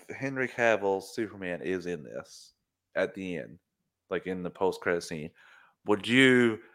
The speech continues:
after the first week, would you show something with him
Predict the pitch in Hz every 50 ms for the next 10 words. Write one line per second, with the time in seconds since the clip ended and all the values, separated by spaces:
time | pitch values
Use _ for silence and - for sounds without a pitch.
0 | _ - - 101 120 139 143 - - 131 113 104 95 - - 98 95 85 - -
1 | 87 80 82 87 104 - - _ _ _ _ _ _ _ _ _ _ _ - 107
2 | 95 - 101 98 92 - - - 131 131 139 147 139 - 135 120 117 117 - -
3 | 113 107 104 98 92 92 90 90 92 98 110 127 151 165 156 - - 123 104 92
4 | 87 85 87 85 85 82